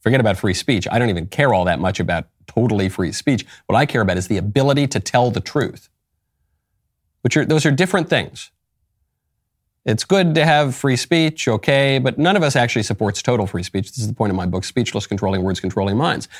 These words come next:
Everybody, hello, thank you. That was, that was actually pretty quick today.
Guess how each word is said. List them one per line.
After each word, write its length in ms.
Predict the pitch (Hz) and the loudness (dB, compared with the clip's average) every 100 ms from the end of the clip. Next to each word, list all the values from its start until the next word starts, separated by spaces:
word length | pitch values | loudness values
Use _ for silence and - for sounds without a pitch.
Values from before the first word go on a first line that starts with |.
| - - | -20 -2
Everybody, 640 | 151 160 147 110 95 98 - | 0 2 2 2 2 -2 -4
hello, 220 | 95 110 104 | -2 0 0
thank 260 | 104 92 | -2 -4
you. 80 | 90 | -2
That 80 | 92 | -2
was, 120 | 95 | -4
that 100 | - | -4
was 120 | 147 | -2
actually 200 | 123 98 | -2 -4
pretty 140 | - 87 | -6 -6
quick 160 | 82 | -6
today. 220 | - - | -8 -12